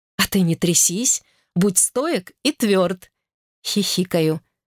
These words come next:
"И вообще, думаешь, я шутки шучу? Дурачка валяю?"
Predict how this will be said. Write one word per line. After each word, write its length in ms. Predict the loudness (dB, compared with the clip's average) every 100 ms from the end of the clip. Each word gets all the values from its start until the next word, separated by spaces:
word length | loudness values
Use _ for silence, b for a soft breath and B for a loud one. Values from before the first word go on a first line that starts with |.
| _
"И 80 | 0
вообще, 640 | 2 2 2 0 -2 -8 -12 _ _ _ _
думаешь, 580 | 2 4 2 2 2 2
я 320 | 2 2 2
шутки 440 | 0 0 -2 -2
шучу? 440 | 0 0 0 -2 -6 _ _ _ _ _ _ _ -2
Дурачка 480 | 0 2 0 0
валяю?" 500 | 0 2 2 0 -2